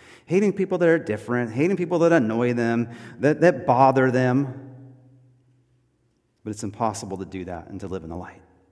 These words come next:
Yes, I've been, uh,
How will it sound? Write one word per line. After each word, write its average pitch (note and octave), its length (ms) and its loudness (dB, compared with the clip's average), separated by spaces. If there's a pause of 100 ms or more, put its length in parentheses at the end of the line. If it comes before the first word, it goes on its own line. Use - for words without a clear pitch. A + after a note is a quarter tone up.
(1600)
Yes, B2+ 200 -4
I've A2 100 -4
been, A2+ 180 0
uh, F#2+ 200 -4